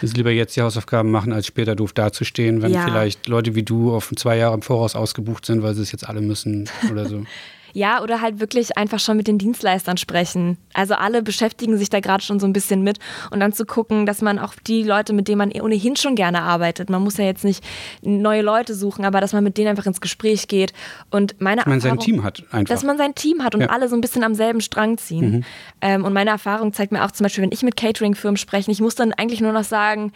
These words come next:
Speaker 2: „Hi, ich bin Green Consultant“, und die sind dann so, „Ah ja, haben wir alles schon.“
Speaker 1: Dann sagen die nicht, „Ah, wieder so eine.“
Speaker 2: Nee, nee, gar
Speaker 1: Nee.
Speaker 2: nicht. Die sind so, „Ja, ja.“ Und dann gehe ich mit denen die Punkte durch, „Machen wir, machen wir.“ Und das ist so ein ganz kurzes Gespräch.
Speaker 1: Also
Speaker 2: Also das ist schon eine
Speaker 1: eigentlich,
Speaker 2: Entwicklung gerade.
Speaker 1: wo man früher sagte,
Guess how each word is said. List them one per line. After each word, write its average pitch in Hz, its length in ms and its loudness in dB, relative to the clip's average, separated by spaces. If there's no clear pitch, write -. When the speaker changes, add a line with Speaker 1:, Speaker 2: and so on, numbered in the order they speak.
Speaker 2:
„Hi, 277 120 2
ich 277 120 -6
bin 240 100 2
Green 226 180 2
Consultant“, 226 520 0
und 196 160 0
die 202 80 2
sind 208 100 0
dann 202 140 2
so, 208 60 2
„Ah 226 140 0
ja, 170 200 -2
haben 196 180 2
wir 202 80 4
alles 160 200 0
schon.“ 117 260 -2
Speaker 1:
Dann 131 120 2
sagen 135 160 4
die 135 80 4
nicht, 147 200 2
„Ah, 120 140 2
wieder 120 240 4
so 101 100 0
eine.“ 110 340 4
Speaker 2:
Nee, 320 240 2
nee, 403 100 2
gar 330 120 2
Speaker 1:
Nee. - 80 4
Speaker 2:
nicht. 208 260 0
Die 269 60 0
sind 277 220 -2
so, 294 120 2
„Ja, 240 160 0
ja.“ 226 220 2
Und 220 80 -2
dann 226 100 4
gehe 277 100 2
ich 294 60 -2
mit 254 140 -4
denen 254 100 2
die 247 80 0
Punkte 247 300 -4
durch, 240 240 0
„Machen 170 260 0
wir, 175 180 2
machen 180 320 2
wir.“ 180 120 2
Und 208 120 0
das 220 160 2
ist 254 120 0
so 240 60 2
ein 240 80 2
ganz 233 220 -2
kurzes - 320 -2
Gespräch. 190 480 -2
Speaker 1:
Also 190 160 2
Speaker 2:
Also - 0 -
das 117 160 0
ist 160 140 4
schon 320 100 2
eine 180 140 2
Speaker 1:
eigentlich, - 80 0
Speaker 2:
Entwicklung 214 320 -2
gerade. 117 300 -2
Speaker 1:
wo - 20 2
man 135 120 2
früher 151 200 0
sagte, 139 480 0